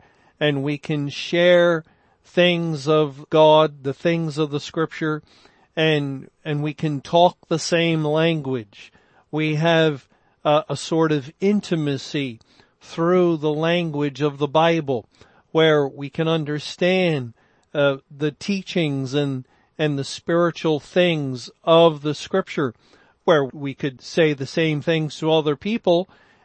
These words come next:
and even many professed Christians, and they wouldn't, uh, have a clue. They, uh, they wouldn't know how to,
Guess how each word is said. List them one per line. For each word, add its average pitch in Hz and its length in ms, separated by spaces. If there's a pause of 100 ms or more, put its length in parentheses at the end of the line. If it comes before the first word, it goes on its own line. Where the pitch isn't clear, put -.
and 147 300
even 151 420
many 156 300
professed 175 760
Christians, 175 720 (360)
and 185 160
they 147 360
wouldn't, 147 680 (200)
uh, 143 180
have 165 280
a 156 60
clue. 240 440
They, 151 300 (400)
uh, 165 260
they 165 260
wouldn't 156 400
know 170 240
how 175 320
to, 160 500